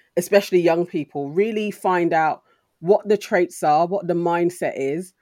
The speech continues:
and deal with it accordingly. I don't think you can always go into battle mode. I think you'll get burned out very quickly.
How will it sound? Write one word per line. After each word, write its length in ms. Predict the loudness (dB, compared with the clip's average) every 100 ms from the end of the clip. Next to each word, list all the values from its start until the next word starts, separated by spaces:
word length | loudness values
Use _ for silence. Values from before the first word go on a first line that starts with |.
| _ _ 0
and 300 | 2 2 2
deal 240 | 4 4
with 200 | 0 -6
it 60 | -8
accordingly. 760 | -10 -4 -4 -2 -2 0 -2 -2
I 120 | -6
don't 300 | -2 -2 -2
think 180 | -4 -6
you 120 | -8
can 200 | -6 -4
always 480 | 0 0 0 -2 -4
go 160 | -4 -4
into 240 | -6 -4
battle 360 | -4 -4 -6 -6
mode. 280 | -2 -2
I 40 | -4
think 180 | -6 -6
you'll 100 | -8
get 240 | -8 -2
burned 280 | 0 0 -2
out 280 | -2 -2 -6
very 340 | -4 -2 -2
quickly. 580 | -6 -8 -8 -6 -6 -8